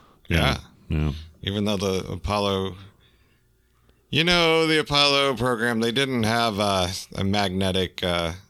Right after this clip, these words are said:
Speaker 2: you know, storage medium for the, the memory on the computer.
Speaker 1: Yeah.
Speaker 2: Did they? No, they did.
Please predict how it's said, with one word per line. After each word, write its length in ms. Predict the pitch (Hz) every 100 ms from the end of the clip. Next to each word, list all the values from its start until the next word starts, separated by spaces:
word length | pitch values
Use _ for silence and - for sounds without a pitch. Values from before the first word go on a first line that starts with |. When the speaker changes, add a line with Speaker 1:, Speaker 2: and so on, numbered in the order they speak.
| _ _ _
Speaker 2:
you 120 | 98
know, 60 | 90
storage 360 | - 101 92 90
medium 340 | 90 90 87
for 260 | - 95 85
the, 240 | 85 85
the 140 | 92 92
memory 380 | 95 95 87
on 120 | 82 82
the 80 |
computer. 520 | 78 - - 87 78 95 _ _ - _
Speaker 1:
Yeah. 140 | 98 78
Speaker 2:
Did 60 | 76
they? 220 | 151 156
No, 200 | 170 180
they 100 | 135
did. 360 | 113 101 87